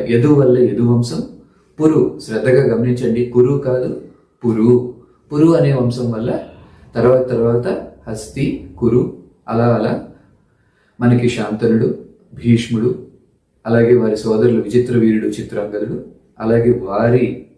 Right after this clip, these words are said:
తర్వాత తరంలో మనకి ధృతరాష్ట్రుడు, పాండురాజు. ఇది క్లుప్తంగా వీళ్ళ వంశ చరిత్ర.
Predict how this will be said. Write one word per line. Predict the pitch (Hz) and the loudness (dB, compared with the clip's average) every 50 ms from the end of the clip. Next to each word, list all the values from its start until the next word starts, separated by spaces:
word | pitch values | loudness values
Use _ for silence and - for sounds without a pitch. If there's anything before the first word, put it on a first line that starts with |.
| _ _ _ _ _ | _ _ _ _ _
తర్వాత | 113 107 110 127 147 160 156 156 - 120 - - - - - - _ _ _ _ _ _ _ _ _ _ _ _ _ _ _ 127 | -4 0 0 2 2 2 2 0 0 -2 -2 -4 -6 -10 -16 -20 _ _ _ _ _ _ _ _ _ _ _ _ _ _ _ 0
తరంలో | 123 123 127 131 131 139 | 2 2 4 4 4 2
మనకి | 127 123 113 117 117 - - - - - - - - _ _ _ _ _ _ _ _ _ _ _ _ _ _ _ _ _ _ _ _ _ _ _ _ _ _ _ _ _ _ _ _ _ _ _ 139 | 2 2 0 0 -2 -2 -4 -6 -6 -8 -12 -20 -20 _ _ _ _ _ _ _ _ _ _ _ _ _ _ _ _ _ _ _ _ _ _ _ _ _ _ _ _ _ _ _ _ _ _ _ 0
ధృతరాష్ట్రుడు, | 135 139 139 - 135 127 123 123 - 127 120 - - | 2 4 4 4 4 4 2 2 0 -2 -2 -2 0
పాండురాజు. | - 143 113 98 95 95 95 90 - - - - - _ _ _ _ _ _ _ _ _ _ _ _ _ _ _ _ - | 0 0 -2 -2 -4 -8 -10 -10 -12 -14 -18 -20 -20 _ _ _ _ _ _ _ _ _ _ _ _ _ _ _ _ -2
ఇది | 151 156 175 180 147 127 123 - - - - - - _ _ _ _ _ _ _ _ _ _ _ _ _ _ _ _ | 2 4 4 4 4 2 0 -2 -4 -8 -12 -16 -20 _ _ _ _ _ _ _ _ _ _ _ _ _ _ _ _
క్లుప్తంగా | 143 143 147 147 156 151 143 143 139 117 110 110 - - - - - _ _ _ _ _ _ _ _ _ _ _ _ _ _ _ _ _ _ _ _ _ _ 120 | 0 0 2 2 2 2 4 4 2 2 0 -2 -4 -10 -16 -20 -20 _ _ _ _ _ _ _ _ _ _ _ _ _ _ _ _ _ _ _ _ _ _ 2
వీళ్ళ | 123 123 123 120 117 | 2 4 4 2 2
వంశ | 113 110 107 - 127 - 117 | 0 -2 -2 -2 -2 -2 -2
చరిత్ర. | 101 92 - - - - | -2 -2 -4 -8 -14 -16